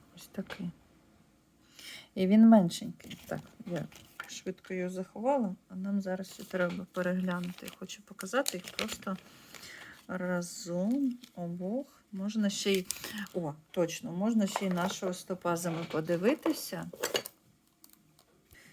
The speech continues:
Давайте разом. Він трохи менший. Але я думаю, що вони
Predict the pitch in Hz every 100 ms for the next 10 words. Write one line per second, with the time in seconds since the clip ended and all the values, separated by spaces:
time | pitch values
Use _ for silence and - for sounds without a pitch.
0 | - - - - 180 175 160 - - 185
1 | - - - - - - - - 202 208
2 | 214 208 - 196 175 175 170 175 - -
3 | 247 262 262 - 202 240 240 208 185 180
4 | 170 180 - - - - - - - -
5 | - - - _ _ _ - - _ _
6 | - - - - - _ - 190 196 262
7 | 220 180 208 208 175 - 175 185 180 196